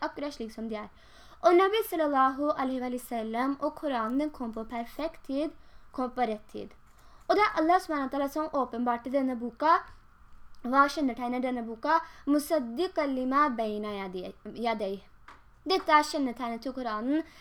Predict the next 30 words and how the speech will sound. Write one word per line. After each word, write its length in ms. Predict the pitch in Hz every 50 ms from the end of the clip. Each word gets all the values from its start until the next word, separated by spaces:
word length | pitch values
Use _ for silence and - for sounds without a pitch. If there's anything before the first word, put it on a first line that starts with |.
| - - -
Den 260 | 277 311 330 320 320
bekrefter 880 | 381 381 - - 302 269 254 247 - - - - - - 339 370 392 370 - - - - - -
de 120 | 294 330 320
tidligere 540 | - - 311 285 247 208 208 214 214 240 240
bøkene. 400 | 214 214 202 - - - 214 208 - - - - - - - - - - - - - _ - - - - - - - - - _ _
Første 380 | - - 403 415 - - - 320
kjennetegnet 540 | - 392 339 302 269 - 277 254 254 262 262
på 80 | 285
Koranen, 280 | 285 302 285 294 285 277
det 60 | 285 294
er 100 | 262 247
bil 160 | 277 269 277 - -
haq. 320 | - 202 - - - - - - - - - - - -
At 160 | - 285 285
den 100 | 320 339
kom 280 | - - 311 285 277 269
på 120 | - 302 302
riktig 340 | 302 285 - - 269 247 -
tid, 340 | - 262 262 277 277 - - - - - - - - - - -
ordentlig 320 | 285 285 269 - 285 285 285 -
perfekt 480 | 294 285 269 269 - 311 320 - - -
bok. 400 | 226 277 320 370 415 - - - - - - - - - - - - -
Andre 340 | 392 415 359 285 285 330 359
kjennetegnet, 580 | - 381 370 311 269 254 - 262 247 262 277
det 80 | 254 302
er 240 | 294 269 262 269 277
«Musaddiqan 800 | 285 277 - - 269 247 214 208 254 262 - - 226 226 226 226
lima 280 | 226 226 226 233 233 226
bayna 320 | 226 220 214 214 214 208 208
yadayh». 320 | 208 240 285 320 320 -